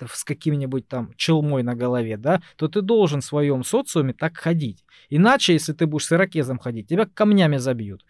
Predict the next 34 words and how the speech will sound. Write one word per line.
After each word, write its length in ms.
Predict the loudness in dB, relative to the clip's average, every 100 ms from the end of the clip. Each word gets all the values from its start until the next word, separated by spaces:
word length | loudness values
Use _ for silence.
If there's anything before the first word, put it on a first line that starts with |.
| _
потому 320 | -4 2 2 2
что 180 | 0
так 220 | -2 0 0
не 100 | 0
принято 420 | 2 2 2 -2
в 60 | -6
твоём 300 | -6 -6 -6
обществе. 480 | -10 -14 -18 _ _ -20 -10 -2
Так 240 | -2 0
вот 200 | -2 0
и 20 |
у 140 | 0 2
нас 340 | 4 2 0
в 60 | -4
обществе. 500 | -4 -8 -14 -16 -20 -20 -6
Ну, 100 | -2
правда, 320 | 4 4 4
у 40 | 4
нас 240 | 4 4
общество 440 | 0 0 -4 -2 0
довольно 440 | 4 4 4 2
такое 440 | 0 0 2 4
вот, 300 | 4 2 -2 -6
э, 460 | -2 0 2 2 2
меняется 580 | 2 2 2 0 2 0
очень 260 | -2 -4
сильно, 440 | -4 -4 -4 -6 -4
да, 260 | -2 -4 -6 _ _
и 80 | -8
сильно 380 | 0 4 4 4
поменялось 600 | 2 4 4 4 2 0
за 140 | -6
короткое 480 | -4 -4 -4 -6 -6
время. 380 | -6 -6 -10